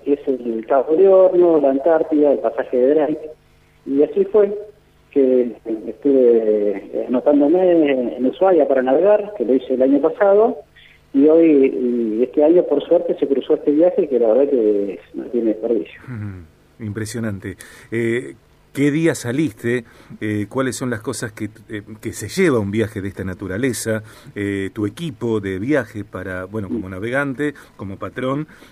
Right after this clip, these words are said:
Speaker 2: eh, navegante patrón, bueno, para, para llegar a la Antártida. Eh, ¿qué tenía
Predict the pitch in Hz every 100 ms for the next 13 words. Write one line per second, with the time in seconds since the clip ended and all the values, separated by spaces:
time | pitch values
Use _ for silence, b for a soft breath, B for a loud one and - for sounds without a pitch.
0 | B 107 98 95 92 92 92 95 95 107
1 | 110 107 95 95 120 151 147 104 92 85
2 | 98 95 101 87 101 113 104 98 95 -
3 | 98 92 _ _ _ - 117 120 117 -
4 | - 127 143 131 101